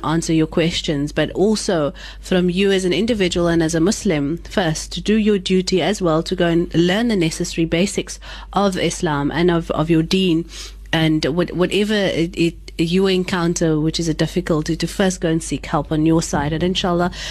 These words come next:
um, if not, Sheikh is here to, to hopefully guide you, um, in the right direction as to who you may go and ask as well.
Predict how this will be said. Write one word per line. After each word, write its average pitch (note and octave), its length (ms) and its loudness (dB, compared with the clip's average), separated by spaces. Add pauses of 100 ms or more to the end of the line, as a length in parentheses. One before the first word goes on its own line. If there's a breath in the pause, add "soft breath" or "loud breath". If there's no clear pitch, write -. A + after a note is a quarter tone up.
(240 loud breath)
um, E3+ 340 0
if A3+ 220 0
not, C4+ 220 2
Sheikh G#3+ 240 0
is G3+ 140 0
here E3+ 180 2
to, E3 400 0
to F3+ 140 -2
hopefully E3+ 400 2
guide D#3+ 360 -2
you, D#3+ 300 2 (120)
um, D3+ 600 2
in G3 200 2
the E3 320 2
right D#3+ 200 2
direction E3 480 0
as D#3+ 220 0
to E3+ 100 -2
who D#3 120 2
you E3 180 4
may D3+ 220 4
go C#3+ 140 0
and C#3 140 2
ask A#2+ 360 -2
as A2+ 180 -2
well. F2 200 0